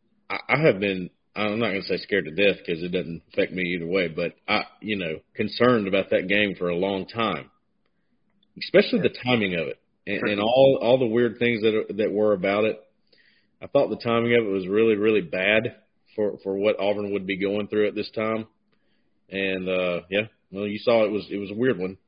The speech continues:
Uh, I, I think they'll bounce back a little bit and, and get things cleaned up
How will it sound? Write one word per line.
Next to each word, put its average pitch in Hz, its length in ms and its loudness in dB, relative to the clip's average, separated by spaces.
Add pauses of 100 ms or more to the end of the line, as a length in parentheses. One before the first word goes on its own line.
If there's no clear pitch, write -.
(140)
Uh, 104 160 -2 (140)
I, 117 280 0
I 185 60 -2
think 208 160 2
they'll 123 140 6
bounce 101 300 -2
back 101 200 0
a 98 40 -6
little 95 180 -2
bit 92 200 0
and, 95 200 -2
and 92 160 -4
get 107 180 -4
things 92 280 -6
cleaned 98 260 -4
up 104 220 2